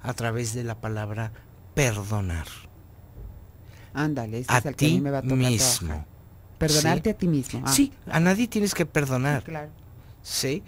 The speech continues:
Speaker 2: Claro.
Speaker 1: A menos de que tengas que ir a pedir perdón porque realmente estás consciente de que tú hiciste un
Speaker 2: Un
Speaker 1: daño.
Speaker 2: daño. Ujú.
Speaker 1: Pero la mayoría de las personas,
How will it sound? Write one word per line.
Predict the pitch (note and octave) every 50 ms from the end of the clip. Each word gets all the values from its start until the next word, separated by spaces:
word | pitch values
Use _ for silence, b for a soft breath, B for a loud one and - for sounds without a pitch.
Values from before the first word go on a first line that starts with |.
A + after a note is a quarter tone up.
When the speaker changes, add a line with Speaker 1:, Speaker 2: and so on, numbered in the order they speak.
| - - -
Speaker 2:
Claro. | - D3 C#3 C3 B2+ - - -
Speaker 1:
A | C3+
menos | C3 C3 C#3+ D#3 E3 E3 F3+ F#3+ F#3+ F3+
de | F3 D#3 -
que | - D3 C3
tengas | - - C3+ C3+ D3+ F3+ F3 -
que | - - D#3
ir | C#3+ C#3+
a | C#3 -
pedir | - D3 C#3+ C#3 C3+
perdón | C3 - E3+ E3 D#3 D3 D#3+ F3 E3 D#3 E3 F3
porque | - - D#3 - - - C3+ A#2+
realmente | A2 B2 C3+ C3 B2+ C3 D3+ D#3+ E3+ E3+ D3+ C3+ - E3
estás | D#3 - D3+ C3 - -
consciente | - E3+ D#3+ - - D3 C#3 B2+ C3 D3+ D#3
de | C#3+ B2 A2
que | - A2+ G2+
tú | - - - D3 G3+
hiciste | B3+ - - - B2+ G#2+ G#2+ - - A#2+ - - A2
un | G2+ G2+
Speaker 2:
Un | G2+
Speaker 1:
daño. | F#2 G2 G#2 G2+ G2 G2 F2+ - B B B B
Speaker 2:
daño. | D#3 D#3+ D#3
Ujú. | - F3
Speaker 1:
Pero | F#3+ A3+ B3+ A#3 G3+ G3 G3+ - - - - - - - - - - - -
la | B2+ E3+ F3+
mayoría | F3+ F#3 F3 E3 F3+ E3+ G#3 A3+ B3
de | C4+ C4
las | B3 G#3+ -
personas, | - - D#3+ D3+ - - E3 D3+ D3 C#3+ D3 E3 - - -